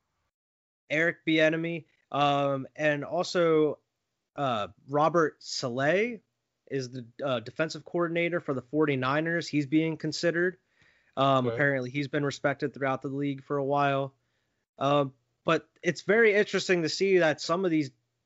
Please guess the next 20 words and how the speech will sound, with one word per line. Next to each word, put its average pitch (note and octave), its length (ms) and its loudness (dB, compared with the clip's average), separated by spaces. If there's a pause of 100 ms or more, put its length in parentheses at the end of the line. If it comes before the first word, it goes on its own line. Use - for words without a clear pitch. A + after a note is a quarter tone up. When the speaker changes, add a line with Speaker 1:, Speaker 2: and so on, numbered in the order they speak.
(120)
Speaker 1:
options D#3+ 480 0
are B2 100 0
defensive E3 520 -2
coordinators A#2+ 640 -2
that A2+ 120 -8
they A#2 100 -6
want A2 280 -8
as G#2+ 180 -10
a A2 60 -12
head G2+ 240 -10
coach, - 560 -14
'cause A#2+ 180 -10
usually F3+ 340 0
they D3+ 160 4
look D3 260 -2 (100)
for, C3+ 240 -4
like, B2 140 -4
an A#2 120 -8
offensive A#2+ 600 -6
mind G2+ 400 -8